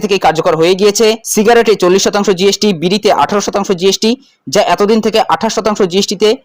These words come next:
বিড়িতে ছিল। বিড়ির দাম কমতে চলেছে, তবে বাকি জিনিসগুলোর দাম বাড়তে চলেছে,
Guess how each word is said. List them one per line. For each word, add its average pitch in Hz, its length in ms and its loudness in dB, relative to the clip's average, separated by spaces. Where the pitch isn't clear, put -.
বিড়িতে 202 240 0
ছিল। 156 120 2
বিড়ির 214 280 2
দাম 233 160 4
কমতে 208 280 0
চলেছে, 226 260 2
তবে 185 140 0
বাকি 160 280 0
জিনিসগুলোর 202 440 0
দাম 196 160 4
বাড়তে 165 240 0
চলেছে, 196 260 2